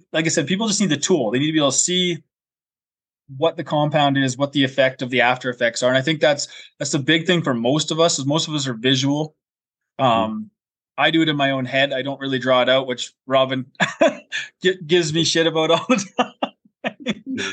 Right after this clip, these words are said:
Speaker 1: She's like, "You need to at least write it down for me so I know where you're thinking."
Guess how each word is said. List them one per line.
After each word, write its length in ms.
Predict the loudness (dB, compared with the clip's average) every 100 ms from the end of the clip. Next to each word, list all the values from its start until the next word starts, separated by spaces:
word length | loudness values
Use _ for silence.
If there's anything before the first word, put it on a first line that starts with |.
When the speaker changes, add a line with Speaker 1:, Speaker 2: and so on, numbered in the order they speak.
| -8
Speaker 1:
She's 160 | -4
like, 160 | -4 -2
"You 60 |
need 180 | -4 -2 0
to 140 | 2
at 100 | 2
least 360 | 2 2 2 2
write 180 | 2
it 120 | 2 -2
down 280 | 0 0 -4
for 200 | -4 -4
me 140 | -4
so 160 | 0 0
I 40 |
know 140 | 2 0
where 120 | 0
you're 140 | 0 0
thinking." 460 | -2 -4 -6 -12